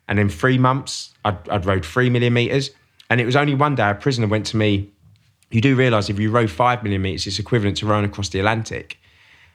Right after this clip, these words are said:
And I, and I didn't, I didn't know that. And then I thought, "Oh, it's quite a cool thing to have done, row five million meters, rowed across the Atlantic on an indoor rowing machine." So I asked if I could continue, and the prison officer, Craig, said, "John,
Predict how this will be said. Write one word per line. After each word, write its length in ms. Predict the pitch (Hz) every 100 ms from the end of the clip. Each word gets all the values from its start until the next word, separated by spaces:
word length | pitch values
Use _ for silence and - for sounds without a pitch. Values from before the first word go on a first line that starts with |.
| _
And 160 | - 110
I, 160 | 117 113
and 100 | 117
I 40 | 120
didn't, 380 | 175 139 82 -
I 60 | 113
didn't 160 | 117 120
know 140 | 90
that. 280 | 87 - -
And 100 | 104
then 240 | 107 110 110 -
I 100 | 104
thought, 200 | - 127
"Oh, 40 | -
it's 120 | 139
quite 160 | - -
a 40 |
cool 180 | - 113
thing 180 | 104 107
to 100 | 113
have 180 | 101 90
done, 420 | 120 123 120 110
row 140 | 110
five 280 | 101 120 110
million 200 | 107 107
meters, 340 | 110 110 107 104
rowed 200 | 110 104
across 240 | 101 113
the 60 | 107
Atlantic 440 | 110 101 80 -
on 100 | 101
an 80 | 104
indoor 240 | 104 101 101
rowing 200 | 110 98
machine." 400 | 90 87 90 127 - - _ -
So 160 | 101
I 60 | 117
asked 260 | 139 131
if 60 | 113
I 60 | 113
could 180 | -
continue, 480 | - 107 117 139 147
and 80 | 135
the 40 |
prison 260 | 104 131 120
officer, 260 | 110 - 101
Craig, 460 | - - 123 123
said, 280 | - 95 -
"John, 340 | 127 127 131